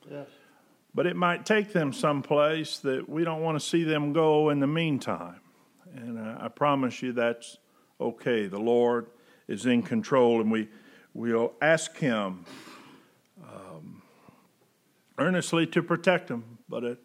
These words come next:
Speaker 2: at all costs, salvation is what we would rejoice to see.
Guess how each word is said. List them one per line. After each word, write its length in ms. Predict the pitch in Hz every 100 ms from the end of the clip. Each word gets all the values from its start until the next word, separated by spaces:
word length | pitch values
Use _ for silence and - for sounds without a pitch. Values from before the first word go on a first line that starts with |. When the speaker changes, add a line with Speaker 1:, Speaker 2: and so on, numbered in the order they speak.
| - _ _ _ _
Speaker 2:
at 120 | 110
all 240 | 120 139 135
costs, 500 | - 135 117 - -
salvation 800 | 139 131 127 143 127 - 92 - _ _ _ _ -
is 140 | 104
what 220 | 110 123
we 120 | 120 123
would 360 | 117 117 104
rejoice 880 | 113 107 113 131 127 101 - - - _ - - - -
to 100 | 101
see. 560 | 92 123 107 90 82